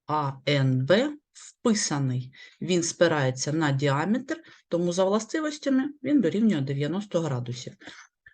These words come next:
Тоді Н П висота в прямокутному трикутнику. За метричними співвідношеннями висота прямокутного трикутника, проведена до гіпотенузи,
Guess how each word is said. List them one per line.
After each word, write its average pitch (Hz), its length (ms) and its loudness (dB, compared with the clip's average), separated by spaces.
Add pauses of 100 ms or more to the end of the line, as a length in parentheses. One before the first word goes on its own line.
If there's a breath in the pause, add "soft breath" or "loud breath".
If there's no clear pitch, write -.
(100)
Тоді 147 540 4 (400)
Н 160 280 2
П 254 300 4
висота 180 840 0
в - 140 -20
прямокутному 185 1120 0
трикутнику. 127 840 -2 (1300 loud breath)
За 226 220 6
метричними 240 840 8
співвідношеннями 147 1500 0 (200)
висота 202 840 -2 (420)
прямокутного 170 880 0
трикутника, 180 1040 -4
проведена 151 640 4
до 151 120 4
гіпотенузи, 185 1040 0